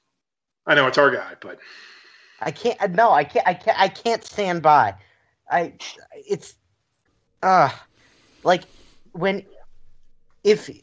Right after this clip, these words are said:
Speaker 2: look, unless, you know, he, if he pans out and is the, the Bengals franchise guy, I'm gonna have to root for them, of course. But the second he's not playing a snap for the Bengals anymore, if he doesn't work out, I will actively root against them and watch every game to watch them lose.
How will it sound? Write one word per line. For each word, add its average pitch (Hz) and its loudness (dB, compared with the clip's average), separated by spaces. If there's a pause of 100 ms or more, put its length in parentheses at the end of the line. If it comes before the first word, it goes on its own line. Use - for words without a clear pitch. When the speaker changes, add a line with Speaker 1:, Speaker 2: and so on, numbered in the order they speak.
(160)
Speaker 2:
look, 165 0
unless, 175 0 (280)
you 175 -12
know, 156 0
he, 170 -2
if 160 -4
he 214 -6
pans 180 -2
out 147 4
and 143 -6
is 131 -10
the, 131 -14 (440)
the 135 -10
Bengals 139 -2
franchise 131 0
guy, 120 2
I'm 123 -6
gonna 127 -4
have 147 0
to 143 -10
root 110 -14
for 101 -10
them, 92 -12 (240)
of - -20
course. 160 0 (340)
But 147 -8
the 147 -10
second 220 -2
he's 175 -12
not 190 -2
playing 185 -4
a 165 -6
snap 170 -4
for 160 -6
the 131 -4
Bengals 165 -2
anymore, 190 2
if 139 -6
he 175 -10
doesn't 170 0
work 160 0
out, 143 4 (180)
I 165 4
will 165 0
actively 156 -2
root 151 -4
against 139 -6
them 147 -2
and 147 -6
watch 139 2
every 147 -4
game 131 -4
to 127 -2
watch 120 0
them 110 -8
lose. 104 -14